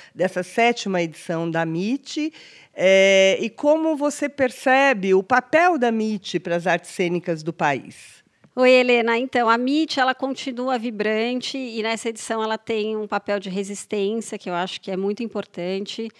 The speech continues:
Speaker 2: Os diretores da mostra, o Antônio Araújo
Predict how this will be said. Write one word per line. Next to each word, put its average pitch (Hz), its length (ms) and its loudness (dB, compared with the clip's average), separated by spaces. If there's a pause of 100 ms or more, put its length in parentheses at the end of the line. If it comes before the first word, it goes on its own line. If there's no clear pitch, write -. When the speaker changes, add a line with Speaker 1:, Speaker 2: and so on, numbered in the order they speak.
(500)
Speaker 2:
Os 226 240 2
diretores 226 600 2
da 202 120 4
mostra, 214 600 2
o - 20 -4
Antônio 196 340 0
Araújo 208 640 0